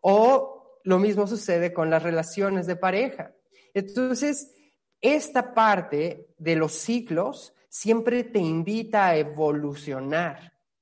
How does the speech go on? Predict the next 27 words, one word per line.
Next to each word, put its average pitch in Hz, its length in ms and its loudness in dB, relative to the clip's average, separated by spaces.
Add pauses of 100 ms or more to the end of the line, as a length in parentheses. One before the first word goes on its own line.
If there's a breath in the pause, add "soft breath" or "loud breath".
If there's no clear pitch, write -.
(400)
Pero 214 340 4
si 175 200 -4
no 202 160 2
lo 254 120 4
haces 254 260 0
de 247 60 0
manera 202 360 0
consciente, 196 960 -4
entonces 226 640 0
la 160 220 0
carencia 196 680 0
que 156 120 -4
tuviste 170 880 -4 (160 loud breath)
o 220 480 4
el 156 160 0
sentirte 175 600 -2
víctima 160 720 -2 (180 loud breath)
o 165 120 2
no 185 120 2
asumir 214 680 0
tu 170 120 -6
culpa 196 880 0
o 151 80 0
responsabilidad 165 840 0
en 156 140 -2
los 147 160 -2
as-, 147 180 -10